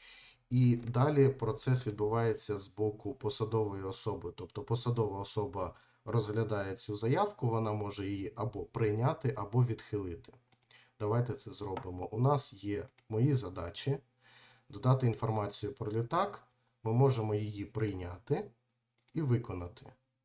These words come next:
Тут посадова особа переглядає всю введену інформацію, яку ввів заявник.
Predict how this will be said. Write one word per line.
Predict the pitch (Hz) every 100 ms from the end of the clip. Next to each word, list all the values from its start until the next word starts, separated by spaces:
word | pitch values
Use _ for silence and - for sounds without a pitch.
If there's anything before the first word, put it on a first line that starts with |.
| - - - - _ _ _
Тут | - 175
посадова | 147 135 139 139 123
особа | 120 135 120 113
переглядає | 120 117 117 120 123 113 104
всю | - 131
введену | 113 120 107 104 104
інформацію, | 101 110 107 104 98 - 98
яку | 95 95 101
ввів | 95 92 104 101 - - _
заявник. | - 113 104 85 87 123 -